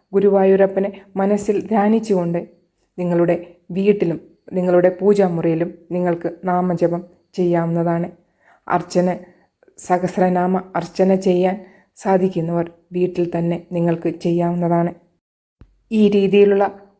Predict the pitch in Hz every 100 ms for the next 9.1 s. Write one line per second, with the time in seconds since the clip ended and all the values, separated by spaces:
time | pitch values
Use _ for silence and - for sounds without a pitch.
0 | _ 202 214 220 214 - - 180 190 -
1 | 247 240 190 160 170 170 165 - - -
2 | 175 190 180 165 160 175 156 165 165 -
3 | 180 196 196 180 170 170 - - _ _
4 | _ _ 156 185 175 180 175 180 185 190
5 | 190 190 190 190 190 190 202 202 180 175
6 | - _ _ - 170 170 180 180 160 -
7 | - 180 185 - 196 190 - - _ _
8 | _ _ _ _ 156 156 - 170 170 170
9 | 170